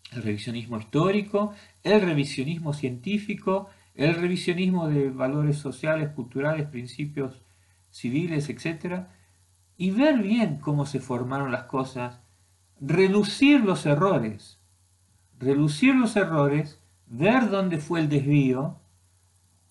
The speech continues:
ponerlo en su lugar y reconstruir lo que debería ser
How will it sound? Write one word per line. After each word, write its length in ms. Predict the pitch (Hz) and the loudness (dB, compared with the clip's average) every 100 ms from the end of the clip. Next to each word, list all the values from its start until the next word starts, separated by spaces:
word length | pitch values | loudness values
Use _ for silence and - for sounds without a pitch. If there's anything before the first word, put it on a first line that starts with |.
| _ _ _ _ | _ _ _ _
ponerlo 1000 | 120 127 165 202 196 165 143 127 120 - | -2 0 4 8 8 6 -2 -4 -8 -12
en 160 | 120 123 | -8 -8
su 180 | - 120 | -4 -2
lugar 640 | 123 135 127 160 180 - _ _ _ _ _ | 2 6 8 6 2 -10 _ _ _ _ _
y 180 | 143 139 | -2 0
reconstruir 1200 | 143 208 214 196 185 147 - 165 180 147 127 147 | 4 4 4 4 4 0 -4 0 2 2 0 -4
lo 160 | 117 123 | -6 -4
que 100 | 127 | -2
debería 500 | 131 156 208 226 190 | 0 2 2 4 2
ser 500 | - 165 139 113 - | 2 2 2 0 -10